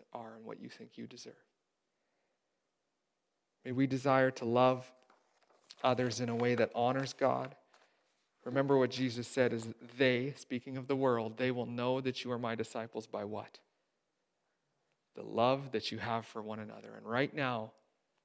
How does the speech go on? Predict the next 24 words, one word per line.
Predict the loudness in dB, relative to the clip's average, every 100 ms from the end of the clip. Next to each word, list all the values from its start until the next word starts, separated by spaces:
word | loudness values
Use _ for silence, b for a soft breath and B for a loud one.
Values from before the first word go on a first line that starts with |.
| _ _ _
in | -20 -12 -2
many | 0 0
churches, | -2 -4 -4 -6 -12
people | -10 -8 -4
are | -2
watching | 0 0 -4 -6
those | -8 -4
churches, | -4 -4 -6
looking | -6 -6 -8
at | -8
it |
and | -10
going, | -12 -8
"I | -6
don't | -6
have, | -8 -10
I | -4 -4
don't | -4
want | -8
anything | -6 -6 -6 -12 -20
to | -12
do | -12
with | -12 -16
that." | -20 -20